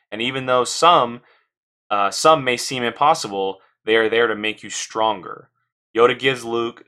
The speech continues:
these words of wisdom to show him that he needs to stop trying and start doing,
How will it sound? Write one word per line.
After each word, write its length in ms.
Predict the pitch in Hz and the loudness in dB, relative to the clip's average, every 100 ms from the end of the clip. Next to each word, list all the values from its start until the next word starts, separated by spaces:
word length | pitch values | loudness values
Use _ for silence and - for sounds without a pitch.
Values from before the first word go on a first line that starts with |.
| _ | _
these 220 | 107 101 | -16 -12
words 220 | 101 101 | -10 -10
of 120 | 127 | -10
wisdom 380 | 104 95 98 95 | -8 -10 -10 -12
to 100 | 90 | -12
show 280 | - - 113 | -10 -4 -4
him 220 | 110 98 | -4 -10
that 160 | 95 98 | -12 -12
he 140 | 110 | -14
needs 580 | 110 110 107 101 - - _ _ _ _ | -14 -12 -12 -14 -16 -20 _ _ _ _
to 60 | 107 | -6
stop 300 | - 107 - | 0 0 -2
trying 600 | - 107 117 143 160 - | -6 -2 -2 -4 -8 -14
and 160 | 95 98 | -14 -10
start 340 | 104 90 _ | -10 -10 _
doing, 440 | 101 90 80 80 | -14 -14 -18 -20